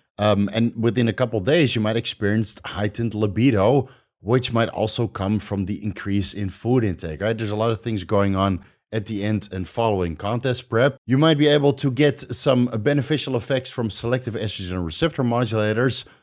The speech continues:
like Nolvadex, Clomid, or enclomiphene, maybe once or twice daily. That is known to increase S H B G levels. The problem with, um,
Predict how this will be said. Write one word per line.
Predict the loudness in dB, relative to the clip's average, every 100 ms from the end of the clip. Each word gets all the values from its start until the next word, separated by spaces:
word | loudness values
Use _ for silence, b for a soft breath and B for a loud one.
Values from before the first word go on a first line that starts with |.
| b 0
like | 2
Nolvadex, | 4 2 2 2 2 -2
Clomid, | -2 2 2 2 -2 -2
or | 0 0
enclomiphene, | -2 -2 0 0 0 0 0 0
maybe | -2 -2 0
once | 0 0 -2 -4
or | -8
twice | -4 -2 -2 -2
daily. | -4 -2 2 2 2 0 B B -8
That | -2
is | -2 -2
known | -2 -2 -2
to | -6
increase | -6 -4 -4 -4 -6
S | -6 -4
H | -6 -6
B | -8
G | -2 -2
levels. | -2 0 0 0 -4 B B B _
The | -4
problem | -2 2 4 4 2 2 0 -4 _ _ _ _ 0
with, | 2 2 -2 -2
um, | -2 -2 -4